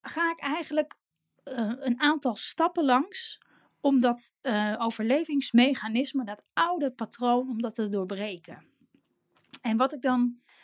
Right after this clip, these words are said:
als eerst doe, is dat ik stilsta. Hè, dat betekent dat ik het, ehm, eh, de-, en dat is vaak bijvoorbeeld als ik, eh, eh, dan even helemaal doorheen zit. Eh, en, hè, want dan word je eigenlijk bijna geforceerd om stil te staan.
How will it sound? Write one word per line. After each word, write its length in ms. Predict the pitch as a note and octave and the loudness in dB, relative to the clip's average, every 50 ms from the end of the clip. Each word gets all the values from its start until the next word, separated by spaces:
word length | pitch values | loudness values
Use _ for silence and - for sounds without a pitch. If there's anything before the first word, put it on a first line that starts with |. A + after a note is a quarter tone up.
| - _ | -10 _
als 240 | - G#3 G3+ - - | -4 -4 -4 -4 -4
eerst 400 | - D#4 D#4+ F#4 G4 F4+ - - | -2 -2 0 0 -2 -2 -2 0
doe, 320 | - A#3 A#3 C#4+ E4+ F4+ - _ _ _ _ _ | 2 2 2 2 0 -4 -8 _ _ _ _ _
is 440 | - A3+ G#3+ A#3+ B3+ - - - - - | -6 -4 -2 -2 -4 -4 -8 -10 -8 -8
dat 160 | B3 A3+ - | -8 -8 -8
ik 140 | G3+ G3+ - - | -10 -12 -12 -12
stilsta. 880 | - - - - - B3+ B3+ C#4+ D#4+ - - - C4 B3 B3+ D4 F4+ F#4 _ _ _ _ | -10 -10 -8 -2 0 0 0 0 -2 -4 -2 0 2 2 2 2 -2 -8 _ _ _ _
Hè, 220 | _ - A3+ A#3 B3+ | _ -8 -8 -8 -8
dat 140 | B3+ A3 G#3+ A#3 B3 C#4 _ | -8 -12 -16 -18 -20 -20 _
betekent 460 | - A3+ G#3 - G#3+ G3+ G3+ - E3 | -16 -16 -10 -8 -6 -6 -8 -8 -12
dat 120 | D#3 G#3 - | -12 -12 -12
ik 120 | G3+ - | -12 -12
het, 280 | - G#3 - - - - _ _ _ _ _ _ _ _ _ | -12 -12 -12 -14 -16 -16 _ _ _ _ _ _ _ _ _
ehm, 560 | - A3 G3+ G3 G3 F#3+ F#3+ F3+ F#3 F3+ F3+ - | -4 -4 -4 -4 -6 -10 -14 -14 -16 -16 -18 -14
eh, 220 | - G#3+ F#3+ G3 F#3+ | -12 -12 -12 -10 -12
de-, 80 | G3 G3 | -12 -8
en 140 | - A#3 G#3+ | -6 -4 -4
dat 140 | A3+ G#3 A#3 | -2 -4 -4
is 160 | G#3 - - | -6 -4 0
vaak 240 | - G#3 G3+ G#3 G#3 | 0 2 2 2 0
bijvoorbeeld 440 | A#3 A#3 - B3+ G#3+ G#3+ G#3 - | -2 -2 0 -2 -2 -2 -4 -8
als 180 | G3 G3+ G3 - | -10 -10 -10 -10
ik, 140 | G#3+ - - | -12 -6 -2
eh, 200 | G3+ G3+ G3 G3+ G3 _ _ _ _ _ _ | 0 0 0 -2 -4 _ _ _ _ _ _
eh, 260 | _ - B3 A#3+ G3+ G3+ | _ -6 -6 -6 -6 -6
dan 180 | G3+ G3+ G3 G3 | -6 -6 -6 -6
even 180 | G3+ G3 - F#3+ | -8 -10 -8 -2
helemaal 380 | F#3+ B3 D4+ E4+ E4+ D4+ C4+ | 2 4 4 6 6 4 4
doorheen 420 | B3 C4 A#3+ A#3 A#3+ A#3+ B3 B3 A#3 | 4 4 4 4 4 6 6 4 4
zit. 460 | - A3+ A3 A3 A3 A3 - - - - | 2 2 0 0 -2 -2 -4 -6 -6 -6
Eh, 520 | A3+ F#3+ F#3+ F#3+ G3 F#3+ F3+ - - - | -4 -4 -2 -2 -4 -4 -6 -10 -10 -8
en, 160 | G#3 G#3+ - | -8 -8 -2
hè, 160 | A3 A3+ C#4+ | -2 -2 -2
want 140 | A#3+ F#3+ F3 | -2 -4 -4
dan 260 | C4 A3 G#3 G3+ F#3 | -4 -2 -2 -4 -4
word 200 | E3+ G#3+ A3 G3+ | -6 -6 -6 -6
je 60 | - - | -8 -10
eigenlijk 320 | - - A3+ - F3+ - | -10 -10 -10 -10 -6 -2
bijna 220 | - G3+ G3+ G3+ | -2 0 0 -2
geforceerd 720 | E3+ - - - - - G3 - - G#3+ A3+ - - - | -6 -10 -14 -16 -16 -12 -12 -4 -2 -2 -2 -2 -2 -4
om 80 | A#3+ A#3 | -6 -6
stil 320 | - - - A3+ A3 A3+ | -4 -2 -2 -2 -2 -2
te 80 | G#3+ - | -6 -10
staan. 400 | - - - G3+ F#3+ G3 A3+ B3 | -10 -4 -2 -2 0 -2 -2 -6